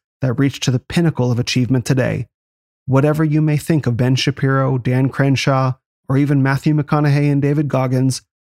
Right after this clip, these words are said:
these are men that have made an impact on America and the world. They could talk to anyone or no one,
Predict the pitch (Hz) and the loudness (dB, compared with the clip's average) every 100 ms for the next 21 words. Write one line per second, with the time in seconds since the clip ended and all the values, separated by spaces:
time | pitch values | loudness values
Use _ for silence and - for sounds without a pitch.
0 | _ _ 131 123 143 127 127 127 120 113 | _ _ -2 2 2 2 2 2 0 0
1 | 123 131 135 135 123 113 120 123 - 127 | 0 0 0 0 0 0 -2 -2 0 2
2 | 123 120 117 123 123 - 117 120 123 127 | 2 2 0 -2 -4 -4 -2 0 0 0
3 | 120 107 - _ _ _ _ _ _ _ | 0 -2 -6 _ _ _ _ _ _ _
4 | - 131 135 - - 131 127 - 127 139 | -4 0 0 -2 -2 -2 0 0 2 4
5 | 147 143 139 143 147 127 143 127 104 - | 2 0 -2 0 2 2 0 -2 -4 -8